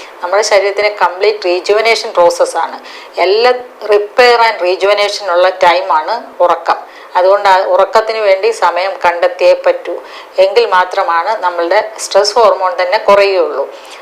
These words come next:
അത്, അതനുസരിച്ച് ശരീരത്തിലേക്ക് ഗ്രോത്ത് ഹോർമോൺ കൂടുകയും ചെയ്യും. അപ്പോൾ നാലാമത്തെ മിസ്റ്റേക്ക് അത്. അഞ്ചാമത്തെ മിസ്റ്റേക്ക് സ്ട്രെസ് കൂടുതലുണ്ടാവുക, റെസ്റ്റ് എടുക്കാതിരിക്കുക. സ്ട്രെസ്, സ്ട്രെസ്ഫുൾ ആയിട്ടുള്ള ഒരു സിറ്റുവേഷനിലൂടെയാണ് അവർ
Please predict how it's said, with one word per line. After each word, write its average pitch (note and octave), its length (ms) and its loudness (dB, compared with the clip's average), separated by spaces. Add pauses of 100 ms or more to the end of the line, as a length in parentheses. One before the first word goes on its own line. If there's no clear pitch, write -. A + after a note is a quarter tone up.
(140)
അത്, G3+ 140 4
അതനുസരിച്ച് G3 760 0
ശരീരത്തിലേക്ക് G3 680 0
ഗ്രോത്ത് G3 360 2
ഹോർമോൺ F#3 400 2
കൂടുകയും G3 460 2
ചെയ്യും. - 340 -8 (480)
അപ്പോൾ - 460 0
നാലാമത്തെ F#3+ 680 2
മിസ്റ്റേക്ക് E3+ 480 -4
അത്. - 200 -4 (260)
അഞ്ചാമത്തെ A#3+ 600 0
മിസ്റ്റേക്ക് G3 600 0 (440)
സ്ട്രെസ് - 560 -2
കൂടുതലുണ്ടാവുക, D#3 1000 0 (100)
റെസ്റ്റ് - 300 2
എടുക്കാതിരിക്കുക. D3+ 640 -4 (300)
സ്ട്രെസ്, G#3+ 540 0 (160)
സ്ട്രെസ്ഫുൾ A#3 580 0
ആയിട്ടുള്ള G#3+ 380 2
ഒരു G#3 120 0
സിറ്റുവേഷനിലൂടെയാണ് G3 1120 2
അവർ F3 200 0